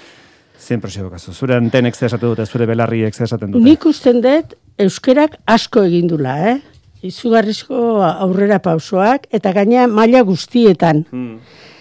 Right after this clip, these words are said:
Speaker 2: Asko dagoela egiteko, eta jarraitu behar dala egiten. Gazte denboran, bat, bat, batez ere nerabe garaian,
Speaker 1: Bai.
Speaker 2: asko hitz egiten genuen, e,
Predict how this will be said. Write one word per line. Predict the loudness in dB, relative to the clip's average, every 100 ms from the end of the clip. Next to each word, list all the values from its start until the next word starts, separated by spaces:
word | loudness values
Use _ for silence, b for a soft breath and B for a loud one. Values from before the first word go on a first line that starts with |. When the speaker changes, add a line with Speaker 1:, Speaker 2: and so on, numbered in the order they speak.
| b _ _ _ _ _ -2
Speaker 2:
Asko | -2 2 4
dagoela | 6 6 6 4 4
egiteko, | 2 2 0 2 0 0 -4 _ _ _ _ _ _
eta | -2 0
jarraitu | 2 4 4 4 4
behar | 4 4
dala | 4 4 4 4 4 2
egiten. | 0 0 0 -2 -4 -6 _ b b b b b b 0
Gazte | 2 2 0
denboran, | 2 4 4 4 4
bat, | 2 0
bat, | 0 0 2
batez | 0 0 0 -2
ere | 2 4
nerabe | 6 6 6 6 6 4
garaian, | 2 2 4 4 4 0 -2
Speaker 1:
Bai. | -8 -12 -14 -20 B _ -4
Speaker 2:
asko | -4 -2 0
hitz | 0 2
egiten | 2 2 0 2 2
genuen, | 4 4 6 6 6 2 -4 -10 _ _ _ _ _ -20 -10 0
e, | 2 4 2 -2 -8